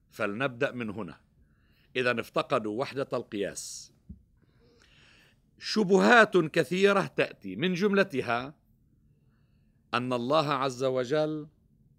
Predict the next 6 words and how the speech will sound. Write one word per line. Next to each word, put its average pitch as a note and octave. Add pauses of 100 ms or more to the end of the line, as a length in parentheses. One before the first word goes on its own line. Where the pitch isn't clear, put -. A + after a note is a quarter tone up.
(120)
قد A2
أوجدك B2
منفتحا A2+
عليه F#2 (1120)
ومتصلا G#2
به، G2+